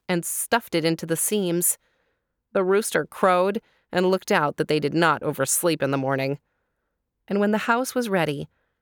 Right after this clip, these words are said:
and the roof lined with birch bark and thatched with grass and sod,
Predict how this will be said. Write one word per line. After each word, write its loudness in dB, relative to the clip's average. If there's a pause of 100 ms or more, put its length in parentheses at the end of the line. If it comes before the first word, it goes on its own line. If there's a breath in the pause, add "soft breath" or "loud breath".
(160)
and -2
the 0
roof 0
lined 0
with -8
birch -2
bark -2 (120)
and -6
thatched -2
with -6
grass 0
and -4
sod, 0